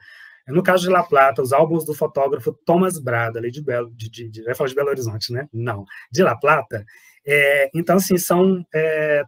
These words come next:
trazem outros, trazem desafios. Mas algumas questões são as mesmas, né? Por exemplo, o álbum tá ali, ele tem uma sequência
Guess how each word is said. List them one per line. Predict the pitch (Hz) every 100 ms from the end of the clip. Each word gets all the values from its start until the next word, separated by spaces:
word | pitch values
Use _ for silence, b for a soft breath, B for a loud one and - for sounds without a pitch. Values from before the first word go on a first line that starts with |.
| -
trazem | 165 170 175
outros, | 170 - - -
trazem | 170 175
desafios. | 165 190 190 139 123 120 - B B
Mas | 202 220
algumas | 208 254
questões | - 220 226
são | 226
as | 277 -
mesmas, | 254 196 180 120 107 -
né? | 127 139 147
Por | 147
exemplo, | 131 131 120 - 113 b b
o | 147
álbum | 196 220
tá | 233 220
ali, | 165 214 190
ele | 190
tem | 208
uma | 233
sequência | - 269 - 156 190 - 113